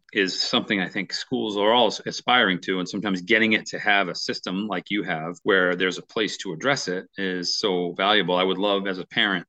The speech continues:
to hear principal of my kid's school talking like that. And I wonder if you could talk a little bit about, if you were advising a, another principal, how do you, how do you,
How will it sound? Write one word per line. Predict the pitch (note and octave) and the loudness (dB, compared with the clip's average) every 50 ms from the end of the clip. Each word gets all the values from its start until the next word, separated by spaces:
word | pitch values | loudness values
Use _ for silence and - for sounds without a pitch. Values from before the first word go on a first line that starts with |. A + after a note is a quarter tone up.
| _ - | _ -10
to | - F2 | -10 -6
hear | - - A2 G2 F#2 F#2 E2 - | -2 2 4 4 4 4 2 0
principal | - A#2 F#2+ - G#2+ F#2 F2+ F#2 F#2 | -2 -4 -2 -2 -4 -4 -4 -4 -2
of | F#2+ | 0
my | A2 C#3 D3+ | 2 2 2
kid's | D3 - G2+ E2+ - | 2 2 0 0 -2
school | - - - F#2 F2 - | -6 -10 -8 -8 -6 -4
talking | - G2+ F#2 - G2+ F#2+ | -4 -4 -4 -4 -6 -8
like | F2 E2+ E2+ - | -8 -8 -8 -6
that. | - F#2 - - - - _ - | -4 -4 -4 -4 -8 -12 _ -8
And | - C#3 C3+ | -6 -4 -2
I | - | 0
wonder | D3 D3+ G3 A#3+ C4+ D4 | 0 2 2 4 4 4
if | B3 F#3 - | 2 2 2
you | D#3+ - | 0 0
could | C#3+ B2 | 0 0
talk | - C#3 A#2+ - A#2+ | 2 2 2 2 2
a | |
little | A2 A#2+ A#2 G#2+ | 2 2 2 2
bit | A2 A2 | 2 0
about, | G#2 G2 F#2 G#2+ G2+ G2 G2+ G2 - - | 0 2 4 4 4 4 4 2 -2 -6
if | - | -6
you | A#2 A2+ | -2 0
were | A2 G#2 G2+ G2+ G2+ - A2+ | 2 2 2 2 0 -2 -4
advising | G2+ G2 G#2+ G#2 G#2+ G2+ G#2+ G2+ F#2+ | 0 2 2 4 2 2 -2 -4 -4
a, | F#2 F2+ F#2+ | -4 -6 -6
another | F#2+ F2 G#2 G#2 F#2+ G2 | -6 -2 -2 -2 -2 -2
principal, | - - A#2 G#2 - - F#2+ G2 F#2 F2 F#2+ - - | -4 -6 -8 -8 -8 -6 -4 -2 -2 -2 -2 -4 -6
how | - - D3+ | -4 0 0
do | F#3+ A3 | 0 2
you, | A3+ A3+ G3 C#3+ B2+ A#2 - - | 2 4 4 4 2 2 -2 -8
how | - - E3+ F#3+ | -6 -2 -2 -2
do | G3+ | 0
you, | F#3+ F3+ E3 D3+ C3+ B2+ A#2+ A#2 G2+ | 0 0 2 2 2 2 0 -2 -4